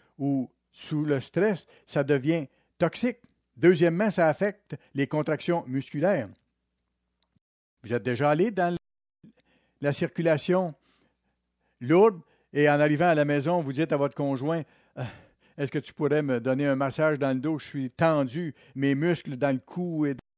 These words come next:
à la base de la tête sont durs à cause du stress. »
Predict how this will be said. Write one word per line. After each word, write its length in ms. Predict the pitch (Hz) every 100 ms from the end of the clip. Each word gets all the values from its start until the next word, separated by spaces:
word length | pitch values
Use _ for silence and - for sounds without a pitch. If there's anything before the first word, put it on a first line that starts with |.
| _ _ _ _ _ _ _ _ - - -
à 100 | 139
la 100 | 135
base 220 | 147 143
de 40 | 139
la 120 | 135
tête 420 | 156 156 147 _ _ _ _
sont 440 | - - - 120 _ _
durs 600 | - 117 131 233 190 123 - -
à 100 | 139
cause 240 | 180 160
du 140 | 127 143
stress. » 480 | 196 208 123 -